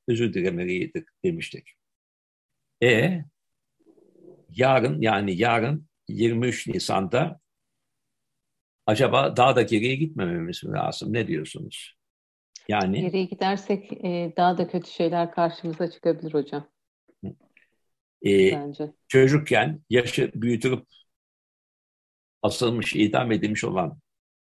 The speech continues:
Speaker 1: Erdal Eren'i anımsamamamız lazım. Ve onun için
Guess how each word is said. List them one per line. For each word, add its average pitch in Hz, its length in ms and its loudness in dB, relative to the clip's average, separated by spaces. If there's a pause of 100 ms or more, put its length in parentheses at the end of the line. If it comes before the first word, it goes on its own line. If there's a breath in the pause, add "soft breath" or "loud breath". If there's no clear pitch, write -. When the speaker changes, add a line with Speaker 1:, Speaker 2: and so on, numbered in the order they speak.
Speaker 1:
Erdal 117 320 4
Eren'i 113 500 0 (340)
anımsamamamız 110 1000 -2
lazım. - 640 -10 (640)
Ve - 40 0
onun 131 280 0
için 120 400 -2